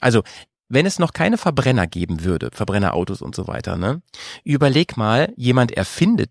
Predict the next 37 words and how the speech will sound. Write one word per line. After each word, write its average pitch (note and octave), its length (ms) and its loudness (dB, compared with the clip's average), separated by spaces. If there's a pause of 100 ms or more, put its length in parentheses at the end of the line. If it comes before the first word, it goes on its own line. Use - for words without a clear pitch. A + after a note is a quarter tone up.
die G2 360 -2
und A2+ 200 0
würde B2 160 0
versuchen, A2+ 520 -6
die G2+ 120 -8
jetzt - 400 0
neu G#2+ 340 4 (280)
einzuführen, D#2 720 -2
ne, A#2+ 160 -2
und A#2+ 200 -6
würde C3 140 2
so B2 80 -4
einen A2+ 100 -4
Pitch - 300 -6
machen D#3 260 -2
und A#2 140 -8
sagen, B2 400 -2 (460)
ey, F3 380 2 (420)
wir A#2 140 0
haben C#3 220 2
was A#2+ 140 0
erfunden, G3 640 0
das C3 160 -2
kann A#2 200 -2
fahren, D3 380 0
das D#3+ 100 -4
ist - 40 -10
ja A2+ 60 0
erstmal A2 260 -4
super A2+ 460 -8
geil, A2 440 -2 (380)
aber D#3 560 2
ihr C3 100 0
habt - 160 -2
da C3 100 4
neunzig C3 440 0
Liter C3+ 340 0